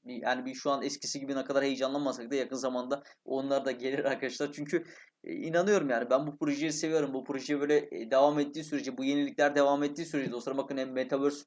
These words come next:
mesela bir yenilik mesela son zamanlarda bayağı bir, mesela son yedi sekiz aydan beri N F T'ler mesela popüler. Dediğim gibi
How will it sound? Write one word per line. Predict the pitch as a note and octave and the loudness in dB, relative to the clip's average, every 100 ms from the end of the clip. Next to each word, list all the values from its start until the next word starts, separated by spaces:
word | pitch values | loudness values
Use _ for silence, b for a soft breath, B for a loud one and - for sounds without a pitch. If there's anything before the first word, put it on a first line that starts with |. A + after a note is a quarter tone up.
| B2+ | -10
mesela | B2 B2 | -4 -4
bir | B2+ | -2
yenilik | C3 C3+ C#3+ C#3 | -2 0 0 -2
mesela | C3 B2+ A2+ | -4 -2 -2
son | C3+ B2+ | -4 -6
zamanlarda | A#2+ A#2+ A#2+ B2 C3+ | -4 -2 -2 0 6
bayağı | B2+ B2+ | 8 8
bir, | A#2 A2+ _ C#3 | 2 -4 _ -6
mesela | C#3 C#3+ | -2 -2
son | C#3+ D3 B2+ | 0 -2 -2
yedi | B2+ C3+ | -4 -4
sekiz | - D3 D3 | -4 0 4
aydan | C#3 C3+ | 4 2
beri | C3 D3 C#3 C#3+ | 0 -2 0 -2
N | |
F | C#3+ | -2
T'ler | D3+ D3 | 2 2
mesela | C#3 B2+ - | 2 -4 -4
popüler. | A#2+ - C#3 F3 - _ _ _ - | -8 -4 0 0 -2 _ _ _ -6
Dediğim | E3+ G3+ F#3 | -2 -2 0
gibi | F3+ F#3 | -2 -2